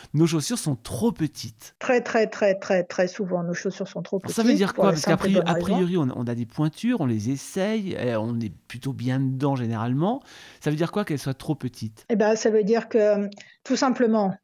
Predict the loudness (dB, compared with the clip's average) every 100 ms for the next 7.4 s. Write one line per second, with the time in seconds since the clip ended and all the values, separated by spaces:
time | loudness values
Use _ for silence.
0 | _ _ 2 4 4 4 2 2 2 2
1 | 2 2 2 2 2 4 2 2 0 -8
2 | -14 -16 _ -2 -2 2 2 4 4 2
3 | 2 2 2 0 -4 _ -6 0 2 2
4 | 0 0 2 2 2 4 4 4 4 6
5 | 4 4 2 2 2 2 4 4 4 2
6 | 0 -4 _ _ 2 4 4 4 2 -2
7 | _ 0 0